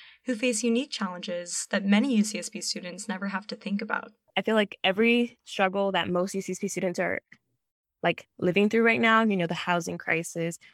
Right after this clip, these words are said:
Speaker 2: financial, not getting enough financial aid, or, you know, any, you know, like, any sort of financial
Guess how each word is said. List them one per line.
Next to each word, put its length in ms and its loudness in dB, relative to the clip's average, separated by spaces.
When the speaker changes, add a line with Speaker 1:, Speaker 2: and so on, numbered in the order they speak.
Speaker 2:
financial, 420 2
not 160 2
getting 220 0
enough 180 0
financial 420 -4
aid, 280 0
or, 220 -4
you 100 0
know, 60 4
any, 280 -2
you 60 0
know, 80 6
like, 160 2
any 140 2
sort 180 0
of 80 -4
financial 580 -2